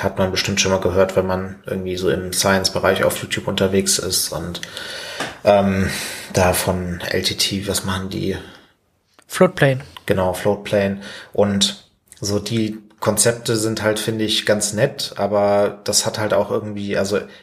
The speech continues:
Speaker 1: ich sehe da nicht die Zukunft. So ein, ein Service, wo ich halt dann monatlich bezahlen muss, damit ich Videos gucken kann,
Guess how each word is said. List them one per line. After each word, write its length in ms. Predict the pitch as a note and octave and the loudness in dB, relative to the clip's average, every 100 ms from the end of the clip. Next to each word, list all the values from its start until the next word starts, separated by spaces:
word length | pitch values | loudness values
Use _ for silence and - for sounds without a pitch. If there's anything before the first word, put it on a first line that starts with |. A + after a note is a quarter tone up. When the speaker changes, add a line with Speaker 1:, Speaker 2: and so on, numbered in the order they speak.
| _ | _
Speaker 1:
ich 220 | A2+ - | 0 2
sehe 180 | A#2+ A2+ | 4 2
da 140 | A2 | 0
nicht 260 | G2+ G#2 - | 0 -4 -4
die 100 | G#2 | -2
Zukunft. 640 | - A2 - F#2+ F2 - | 0 -2 -2 -6 -8 -10
So 240 | - G2 F2 | 0 0 0
ein, 320 | - D#2 G2 | -6 -14 -12
ein 100 | G#2+ | -2
Service, 460 | G2+ A2 A#2+ A#2 - | 2 2 4 2 2
wo 80 | A2 | 0
ich 140 | - | 2
halt 100 | G#2 | 0
dann 160 | G#2 G#2 | 0 -2
monatlich 400 | A2+ A2 G#2 - | -2 -2 -2 -4
bezahlen 460 | G2 - G#2 B2 | -2 0 0 -2
muss, 160 | B2+ B2+ | -4 -4
damit 240 | G#2 G2+ | -4 -4
ich 160 | G2 - | -8 -10
Videos 320 | A#2 C#3 - | -2 0 2
gucken 260 | C#3 - C3+ | 0 -2 -6
kann, 240 | C3 C#3 | -4 -6